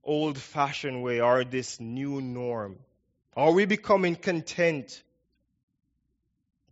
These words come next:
What is it that is causing people that you might know, and you may have been there at one point, to neglect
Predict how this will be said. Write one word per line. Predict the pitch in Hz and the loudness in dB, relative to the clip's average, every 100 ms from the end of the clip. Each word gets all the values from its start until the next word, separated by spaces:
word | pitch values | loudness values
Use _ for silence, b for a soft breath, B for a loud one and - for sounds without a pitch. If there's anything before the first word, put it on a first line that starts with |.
| _ _ B | _ _ B
What | 151 160 202 277 - | 2 10 10 10 2
is | 233 170 | -4 4
it | 185 196 147 | 8 8 6
that | 170 170 | 4 4
is | 160 | 2
causing | - - 180 190 180 180 160 | -2 0 4 6 4 -2 -6
people | - 190 175 175 | -8 -8 -4 0
that | 160 151 | 2 2
you | 143 175 214 | 0 -6 -2
might | 185 180 160 | 2 2 2
know, | 156 160 120 - 135 | 0 2 0 -4 -4
and | 139 | -2
you | 156 208 | 0 0
may | 208 202 | 6 8
have | 190 143 | 8 6
been | 151 202 190 | 4 4 6
there | 175 170 | 6 6
at | 165 151 | 6 6
one | 156 170 | 4 4
point, | 165 - 160 139 117 - b b b b | 0 0 2 2 -2 -16 b b b b
to | 202 | 2
neglect | 196 175 143 190 202 202 - - | 6 4 4 10 10 10 4 -20